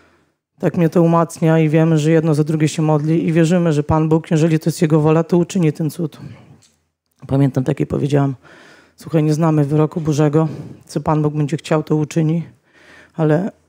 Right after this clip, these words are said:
tak mi przyszło wtedy do serca na modlitwie różańcowej, bo bardzo często, znaczy cały czas praktycznie jestem na, na modlitwie różańcowej, bo odmawiam, nie wiem, którą już nowennę pompejańską podjęłam, to jest za nią trzydziesto, którąś, nie wiem już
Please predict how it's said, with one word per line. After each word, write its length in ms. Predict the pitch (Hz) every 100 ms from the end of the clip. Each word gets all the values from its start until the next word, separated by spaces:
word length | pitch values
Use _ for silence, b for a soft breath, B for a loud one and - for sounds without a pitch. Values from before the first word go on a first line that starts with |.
| _ _
tak 140 | 160 160
mi 120 | 147
przyszło 300 | - 156 165
wtedy 260 | 127 160
do 120 | 156 147
serca 320 | 151 - 156
na 100 | 147
modlitwie 420 | 139 143 - 165
różańcowej, 520 | 147 143 139 160 151
bo 120 | 147
bardzo 260 | 143 151 139
często, 460 | - 156 - 165 139 - _ _ _ _ _ _ _ _
znaczy 240 | 170 -
cały 200 | 170 202
czas 220 | 185 190 -
praktycznie 440 | 165 175 151 170
jestem 360 | 165 - 151 147
na, 120 | 147
na 340 | 156 165 156
modlitwie 440 | 151 156 151 170 151
różańcowej, 600 | 139 147 135 147 156 143
bo 140 | 165
odmawiam, 460 | 165 156 156 160 156
nie 80 |
wiem, 120 | 156 139
którą 220 | - 139
już 160 | 151
nowennę 360 | 151 139 143 135
pompejańską 720 | 156 151 147 156 147 - 156
podjęłam, 380 | 147 151 156 147
to 100 | 151
jest 100 | 135
za 140 | 139
nią 180 | 139 143
trzydziesto, 540 | 131 - 135 151 - 143
którąś, 360 | - 170 180
nie 140 | 175 156
wiem 140 | 160
już 220 | 139 -